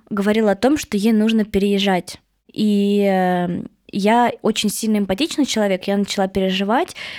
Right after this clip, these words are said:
Да, у меня было много работы, но я подумала, вспомнила, что переезд — это вообще не самое легкое, что может произойти. И что ты думаешь? Я через, э, минут, наверное, пятнадцать получаю сообщение от своего друга,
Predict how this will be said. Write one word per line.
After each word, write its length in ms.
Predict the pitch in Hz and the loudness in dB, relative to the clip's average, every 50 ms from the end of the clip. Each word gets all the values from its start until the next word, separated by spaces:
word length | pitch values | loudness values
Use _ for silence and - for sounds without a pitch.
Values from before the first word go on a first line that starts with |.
| - - - | -16 -10 -2
Да, 180 | 190 214 233 | 2 2 4
у 40 | 226 | 4
меня 140 | 220 202 196 | 4 2 2
было 160 | 196 208 202 | 2 2 2
много 280 | 208 214 220 220 202 202 | 4 4 2 2 2 0
работы, 400 | 196 190 190 220 285 349 - 285 | 0 0 2 2 2 2 2 2
но 60 | 226 | 2
я 120 | 208 208 208 | 2 2 2
подумала, 500 | - 202 196 196 254 285 320 294 233 202 | 0 0 2 2 2 4 4 4 2 2
вспомнила, 460 | - - - - 226 214 208 190 180 | -2 -4 -2 0 0 2 2 0 0
что 180 | - - - 185 | -2 -4 -8 -6
переезд — 400 | - 202 196 208 214 202 - - | -4 -2 0 0 0 -2 -4 -6
это 100 | - 180 | -6 -6
вообще 220 | 185 - - 190 | -6 -4 -4 -4
не 60 | 190 180 | -4 -4
самое 400 | - - 185 180 180 180 180 180 | -4 -4 -4 -4 -2 -2 -2 -2
легкое, 1120 | 190 196 185 - - - - 175 170 165 165 165 165 165 - - - - - - - 185 | -2 -2 -2 -4 -6 -8 -8 -6 -6 -6 -6 -6 -6 -6 -8 -8 -8 -8 -8 -8 -10 -10
что 200 | - - - 180 | -10 -8 -6 -4
может 240 | 185 185 185 180 | -4 -4 -4 -6
произойти. 540 | - - 156 185 151 - - - 277 349 370 - - - - - - - - - _ _ _ - | -8 -8 -6 -6 -6 -6 -4 -4 -4 -4 -4 -6 -12 -18 -18 -18 -20 -20 -20 -20 _ _ _ -6
И 60 | 208 | -6
что 180 | - - 220 | -2 -2 -4
ты 100 | 226 - - | -4 -4 -4
думаешь? 500 | 190 190 185 185 190 214 220 - - - _ _ _ _ _ | -4 -2 -2 -2 -2 -2 -4 -6 -10 -16 _ _ _ _ _
Я 540 | - 165 180 190 180 170 165 170 185 233 294 - - _ _ _ _ _ _ _ | -8 -4 -2 0 0 0 0 0 -2 -2 -4 -6 -12 _ _ _ _ _ _ _
через, 560 | - - 226 202 196 190 - - - - - 185 | -2 0 0 0 0 -2 -4 -6 -8 -8 -6 -4
э, 440 | 180 175 175 175 175 175 170 170 170 - - - - - - - _ | -4 -2 -2 -2 -2 -2 -4 -4 -6 -8 -14 -20 -20 -20 -20 -8 _
минут, 440 | - 196 202 214 226 226 226 214 220 | 0 2 4 4 4 2 2 0 0
наверное, 380 | 196 190 196 208 202 196 196 190 | -2 0 0 0 0 0 -2 -4
пятнадцать 760 | - - 208 - 196 185 170 165 170 - - 254 269 - - _ - - - _ _ _ | -4 -8 -6 -2 -2 0 0 -2 -4 -4 -6 -6 -6 -6 -12 _ -20 -20 -20 _ _ _
получаю 440 | - 202 202 196 - - 240 254 254 | -4 -2 -2 -2 0 0 0 0 0
сообщение 920 | - - - 202 202 - - - - 196 180 175 180 190 202 220 240 269 - _ | 0 -2 -4 -4 -4 -4 -6 -4 -2 -2 -2 0 0 0 0 0 -2 -2 -4 _
от 200 | - 196 190 - | -6 -6 -6 -4
своего 280 | - 208 208 202 208 | -2 -2 0 0 0
друга, 560 | 208 196 196 214 196 185 180 180 190 226 285 | -2 0 0 0 0 0 0 0 0 -2 -2